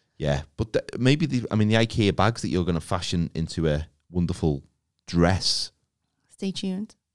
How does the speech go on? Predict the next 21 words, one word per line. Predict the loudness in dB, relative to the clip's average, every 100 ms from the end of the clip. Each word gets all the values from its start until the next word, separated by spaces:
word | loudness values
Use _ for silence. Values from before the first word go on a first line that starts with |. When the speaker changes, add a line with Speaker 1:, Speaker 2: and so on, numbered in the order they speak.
| _
Speaker 1:
They | -6
don't | -4 -4
have | -2
names, | -4 -6
do | -8
they? | -8 -8
They're |
just | -12 -8
called | -6
ikea | -6 -6 -6 -4
Speaker 2:
ikea | -4 -4
Speaker 1:
bags. |
Speaker 2:
bags, | -6 -10 -12 -12
no. | -10 -10 -14 _ _ _ _ _ _ _ _ -12
Speaker 1:
Yeah, | -10 -10 _
I | -10
like | -6
Speaker 2:
I | 0 4
love | 6 6
Speaker 1:
ikea. | 4 2 0
Speaker 2:
ikea. | 0 0